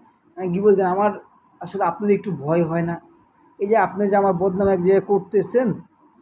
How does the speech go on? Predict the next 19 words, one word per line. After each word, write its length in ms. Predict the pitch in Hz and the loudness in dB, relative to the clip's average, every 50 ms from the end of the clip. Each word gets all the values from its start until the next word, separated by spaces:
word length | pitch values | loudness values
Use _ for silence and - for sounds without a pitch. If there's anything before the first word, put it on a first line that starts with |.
| _ _ _ _ _ _ _ _ _ _ - | _ _ _ _ _ _ _ _ _ _ -6
কোনো 240 | 214 233 247 254 262 | -4 -2 0 0 0
না 100 | 262 254 | 0 -2
কোনো 260 | 247 247 233 233 240 | -2 -2 -4 -2 -2
দিন 280 | 208 180 208 202 185 160 | 0 2 2 2 2 0
সে 240 | - - - 202 214 | -2 -4 -4 -2 0
আমাকে 260 | 208 214 190 180 214 | 0 0 0 0 -2
অবশ্যই 360 | 202 190 196 185 - 208 190 | -2 -2 -4 -4 -2 -2 -2
বলে 280 | 170 165 180 180 185 170 | 0 0 0 2 2 0
দিবে, 220 | 160 143 135 151 | 0 -2 -4 -6
এই 80 | 165 175 | -8 -8
জিনিসটা 420 | 165 196 208 180 - - - 196 | -6 -4 -6 -6 -6 -6 -6 -6
বোঝেন 340 | 170 160 170 160 175 170 175 | -4 -2 -2 -2 -2 -2 -2
না? 140 | 175 175 170 - _ _ _ _ _ _ _ _ _ _ _ _ - | -4 -6 -10 -14 _ _ _ _ _ _ _ _ _ _ _ _ -10
আবার 460 | - 170 170 170 185 190 185 - - - | -6 -4 0 2 2 2 2 0 -6 -8
আপনি 260 | 143 165 - 190 208 220 | -10 -8 -4 -2 0 0
এটা 160 | 214 233 233 | 2 2 0
বোঝেন 380 | 196 185 202 185 165 185 202 220 | 0 2 0 2 2 0 0 0
না 220 | 214 214 208 - - - _ _ _ _ _ _ _ _ _ - | -2 -4 -8 -10 -18 -20 _ _ _ _ _ _ _ _ _ -12
যে 420 | 170 143 175 180 180 175 170 170 | -6 -2 0 0 0 0 -4 -6